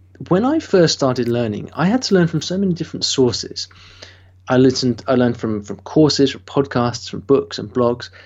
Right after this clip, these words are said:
But I was, e-, everyone listening to this will know that it can, it can be very frustrating, because all of the advice that you get, all of the training you get from, from different people is all kind of geared towards businesses that ha-,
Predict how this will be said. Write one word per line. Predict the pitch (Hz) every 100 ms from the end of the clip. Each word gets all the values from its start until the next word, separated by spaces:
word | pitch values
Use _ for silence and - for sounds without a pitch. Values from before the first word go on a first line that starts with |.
| - _ -
But | 170
I |
was, | 180
e-, | 180 - 175
everyone | 190 285 311
listening | 190 - 170
to | 135
this | 120
will | 131
know | 131 131 143 135
that | 110 113
it | 117 -
can, | 143
it | 156
can | 160
be | 151
very | 156 247
frustrating, | 262 - 160 - 156 160 107
because | 104 107 123
all | 127 165
of | 170
the | 139
advice | 123 107 107 117 -
that | - 107
you | 107
get, | 101 90 - - - _ - - -
all | 127
of |
the | 127
training | 120 135 135 131
you | 113 104
get | 104 -
from, | 107 104 104 -
from | -
different | 113 113 113
people | - 113 -
is | 101 110
all | 139 165 156 - - - - - - -
kind | 127
of | 110
geared | - 127 123 117 - _ -
towards | 123 117 110 -
businesses | - - 120 120 101 113
that | - -
ha-, | -